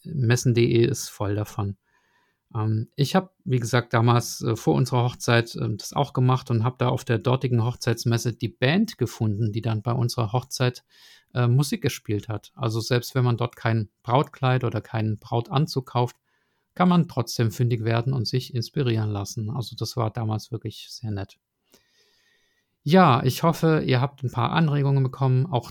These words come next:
die, diejenigen, die jetzt nicht in einer der genannten Städte wohnen oder nicht <laughs> heiraten wollen,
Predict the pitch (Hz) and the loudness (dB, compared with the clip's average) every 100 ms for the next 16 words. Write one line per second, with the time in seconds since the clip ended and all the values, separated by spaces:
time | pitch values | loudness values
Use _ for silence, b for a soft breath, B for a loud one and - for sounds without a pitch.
0 | - 143 139 127 127 135 170 - - 127 | -6 0 4 4 4 2 -4 -10 -8 -6
1 | 135 131 127 123 120 113 113 110 - 123 | -2 2 4 4 2 2 0 -2 0 2
2 | 160 - 117 117 117 113 117 110 113 113 | 2 0 -2 0 0 2 0 0 -2 -2
3 | 120 - 123 127 110 117 120 117 127 113 | -4 -4 -2 0 0 2 2 2 0 -2
4 | 110 110 120 - - - 135 - 131 120 | 0 0 -2 -6 -4 0 2 2 -2 0
5 | 113 117 117 117 | 0 2 2 -2